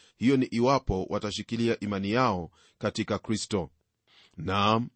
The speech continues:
kama ilivyokuwa wakati ule, leo pia ndivyo ilivyo, kwani kuna hao ambao hufundisha kwamba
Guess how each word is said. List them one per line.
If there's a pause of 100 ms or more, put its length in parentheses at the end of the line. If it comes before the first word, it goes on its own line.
(320)
kama
ilivyokuwa
wakati
ule, (320)
leo
pia
ndivyo
ilivyo, (300)
kwani
kuna
hao
ambao
hufundisha
kwamba